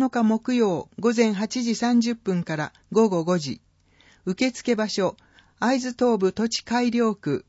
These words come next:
川東町。持参するもの、候補者届出書。会津東部土地改良区が発行する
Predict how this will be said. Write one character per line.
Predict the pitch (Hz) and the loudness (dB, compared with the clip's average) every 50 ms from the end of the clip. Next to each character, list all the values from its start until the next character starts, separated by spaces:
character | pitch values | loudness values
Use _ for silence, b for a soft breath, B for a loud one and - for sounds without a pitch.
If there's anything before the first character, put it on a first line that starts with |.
| _ _ - | _ _ -12
川 | - 185 202 226 240 | -6 -4 -4 -4 -2
東 | 214 233 226 220 214 185 - 190 | 0 0 0 0 0 -2 -4 -4
町。 | 170 143 143 - - - 110 - _ _ b b b b b b b b 170 | -4 -6 -6 -8 -10 -12 -12 -12 _ _ b b b b b b b b -4
持 | 160 190 208 | -2 -2 0
参 | 202 254 254 262 254 | 2 2 2 2 2
す | - - 247 | 0 -2 0
る | 226 233 | 2 2
も | 220 214 208 | 2 2 2
の、 | 208 196 185 - - _ _ _ b b b b | 0 -2 -2 -6 -8 _ _ _ b b b b
候 | b - 240 262 269 | b -4 -2 -2 0
補 | 254 262 254 | 0 0 0
者 | 226 - 214 185 | 0 -2 -4 -6
届 | 180 - 170 175 196 226 233 - 226 220 | -8 -8 -4 -2 -2 -2 -2 -2 -4 -4
出 | 208 214 208 | -2 -4 -4
書。 | - - - 180 156 - _ _ _ _ _ _ _ _ _ _ _ _ _ _ _ - | -4 -4 -4 -4 -4 -6 _ _ _ _ _ _ _ _ _ _ _ _ _ _ _ -4
会 | - 202 247 254 | 0 0 0 0
津 | 233 254 247 | 0 -2 0
東 | - 254 240 220 | 2 2 2 2
部 | 185 190 190 | 2 -2 -2
土 | - 214 | -4 -4
地 | 208 - - | -4 -4 -6
改 | - - 254 262 262 247 | -6 -4 -2 -2 -2 0
良 | 262 254 247 233 | 0 0 0 -2
区 | 233 208 180 | -2 -4 -4
が | 180 175 170 | -4 -4 -4
発 | 175 190 185 _ | -6 -8 -10 _
行 | - - 220 220 | -2 0 0 0
す | 214 - - 202 | 0 -2 -2 0
る | 185 190 165 - | 0 0 -2 -4